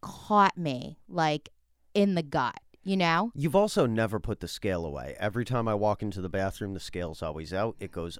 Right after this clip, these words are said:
Speaker 2: under the shelf where it belongs. Everything has a home.
Speaker 1: That's where she pulled it out of, so it must have been there. So anyway
Speaker 2: But that's alarming.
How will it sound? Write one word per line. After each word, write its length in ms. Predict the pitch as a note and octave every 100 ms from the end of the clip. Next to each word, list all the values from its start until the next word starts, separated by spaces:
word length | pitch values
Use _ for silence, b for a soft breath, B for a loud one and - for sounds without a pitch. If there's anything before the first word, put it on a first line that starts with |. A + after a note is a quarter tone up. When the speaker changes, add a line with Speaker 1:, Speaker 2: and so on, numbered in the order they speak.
| -
Speaker 2:
under 440 | G#2 A2+ A2 G#2+
the 100 | F2+
shelf 480 | F2+ - E2+ E2+ -
where 360 | F2 F2+ E2+ E2
it 220 | - -
belongs. 540 | - E2+ E2 E2 E2+ - -
Everything 540 | G2+ G2 F#2+ F2+ F2+ - -
has 380 | - D2+ D2 - - -
a 60 | -
home. 340 | E2 D#2+ B1 -
Speaker 1:
That's 180 | - F3
where 100 | E3+
she 140 | F3 G3
pulled 240 | F3 D#3+
it 80 | C#3+
out 160 | G2+
of, 160 | - -
so 240 | - C3+ A#2+
it 100 | C#3+
must 220 | D3 D3+
have 60 | D#3+
been 120 | C3
there. 160 | - C3 B B B
So 260 | - A#3 -
anyway 400 | A#3+ D4 D4+ F3
Speaker 2:
But 140 | E3 E3+
that's 220 | G#3+ -
alarming. 500 | A3+ D2+ D2 F2+